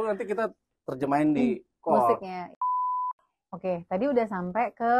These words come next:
Speaker 2: eh, bagaimana, eh, sampai jadi lagunya ya. Nah, cuman sekarang perbedaannya adalah, Mas Bem, lagu yang menjual dan lagu yang mungkin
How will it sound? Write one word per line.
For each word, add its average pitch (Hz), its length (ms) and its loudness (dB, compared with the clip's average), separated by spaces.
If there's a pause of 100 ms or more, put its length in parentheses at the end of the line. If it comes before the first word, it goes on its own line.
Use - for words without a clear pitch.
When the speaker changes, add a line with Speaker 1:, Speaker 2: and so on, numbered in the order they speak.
Speaker 2:
eh, 190 340 -2
bagaimana, 170 480 -6 (180)
eh, 175 420 -8 (120)
sampai 180 320 -8 (240)
jadi 180 260 0
lagunya 170 480 -6
ya. 165 140 -10
Nah, 165 160 -12
cuman 220 380 -6
sekarang 214 500 -6
perbedaannya 185 480 -4
adalah, 196 220 0
Mas 170 180 -12
Bem, 175 240 -8 (460)
lagu 175 340 0
yang 180 240 0
menjual 180 880 -2
dan 220 160 0
lagu 180 480 -6
yang 202 240 -8
mungkin 196 240 -10